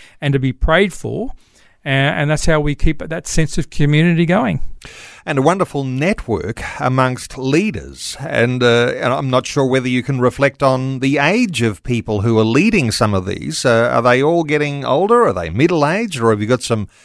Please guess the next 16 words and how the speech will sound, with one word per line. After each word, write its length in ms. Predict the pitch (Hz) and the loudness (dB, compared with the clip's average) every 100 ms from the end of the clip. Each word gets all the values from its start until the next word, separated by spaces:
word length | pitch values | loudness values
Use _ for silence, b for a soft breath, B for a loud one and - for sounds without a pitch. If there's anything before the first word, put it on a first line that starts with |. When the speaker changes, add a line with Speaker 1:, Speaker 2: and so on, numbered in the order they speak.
| b - | b -8
Speaker 2:
uh, 240 | 110 110 | -4 -4
some 240 | 113 120 110 | -2 -4 -2
young 380 | 107 127 165 143 | 0 2 2 0
leaders 500 | 131 156 151 156 131 | 2 2 2 0 0
involved? 640 | 139 131 143 185 226 - | -2 2 2 2 -2 -6
Uh, 460 | - 131 135 139 143 156 | -4 0 0 -2 -6 -2
I 60 | 135 | 0
mean, 320 | 160 139 - | -2 -4 -4
when 160 | 135 | -2
we 80 | 127 | -2
talk 240 | - 175 156 | 0 0 2
about 240 | 117 113 | 0 0
that 160 | 135 - | -2 0
sort 180 | 131 | -2
of 80 | 113 | -2
thing, 320 | - 185 131 | -2 -2 -4